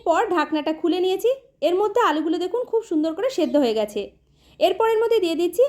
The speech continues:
আগে থেকে ভেজে রাখা পালং শাকের বড়া, আর দিচ্ছি হাফ চা চামচ গরম মশলা গুঁড়ো।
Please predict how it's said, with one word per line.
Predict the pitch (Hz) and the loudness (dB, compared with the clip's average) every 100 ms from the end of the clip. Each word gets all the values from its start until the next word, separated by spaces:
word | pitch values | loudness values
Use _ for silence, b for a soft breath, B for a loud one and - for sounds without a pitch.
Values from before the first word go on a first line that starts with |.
| 554 | 2
আগে | 285 311 | -2 0
থেকে | 392 440 | 0 0
ভেজে | 427 330 330 | 0 0 0
রাখা | 381 392 415 | 0 0 0
পালং | 403 262 285 | 0 0 0
শাকের | 320 320 339 | -2 -2 0
বড়া, | 285 262 494 605 _ b b | 0 0 0 -4 _ b b
আর | 294 311 | -4 -2
দিচ্ছি | 320 403 466 480 | -2 0 0 0
হাফ | 330 277 | 0 -2
চা | 359 | -2
চামচ | 494 403 466 - _ | -2 0 -2 -4 _
গরম | 269 330 349 320 | 0 2 2 0
মশলা | 311 240 | -2 -4
গুঁড়ো। | 220 202 196 | -2 -4 -6